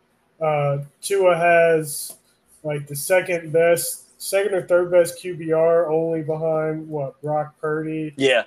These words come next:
Speaker 2: yeah.
Speaker 1: I think it, I think it was Kirk Cousins before Kirk Cousins went down.
Speaker 2: Yeah.
Speaker 1: Um, it's, it's, you know, Tua's been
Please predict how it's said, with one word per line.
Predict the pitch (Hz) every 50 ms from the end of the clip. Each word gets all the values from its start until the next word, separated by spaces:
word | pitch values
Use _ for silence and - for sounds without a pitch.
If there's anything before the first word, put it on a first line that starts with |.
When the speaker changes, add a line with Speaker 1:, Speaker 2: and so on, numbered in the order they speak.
| - _
Speaker 2:
yeah. | 113 117 110 104
Speaker 1:
I | 98
think | - 170 165 147 170
it, | 170 - -
I | 160 165
think | 147 185 185 185 160
it | 185
was | 170 160 160 156 -
Kirk | - - 180 170 170 170 -
Cousins | 170 170 165 160 175 170 165 147
before | - 156 156 - 160 151 143
Kirk | 147 - 160 151 147
Cousins | - 160 160 156 156 160 156 147
went | - 156 156 151
down. | 156 156 156 156 160 160 160 _ - _ _ _ _ _ _
Speaker 2:
Yeah. | 101 101 95 92 92 - - 143
Speaker 1:
Um, | 147 143 143 143 139 139 139 135 135 131 131 131 131 131 - - - - - - - - - - - - - - - - - - - - - - - - - _ _ - - _ _ - _ _ 175
it's, | 160 - - - - - - - -
it's, | - - - - - - - - - - - - - _ _ _ _
you | 160 151
know, | 147 143 139 139 143 -
Tua's | - 196 196 190 185 175 165
been | 147 156 165 156 156 156 160 160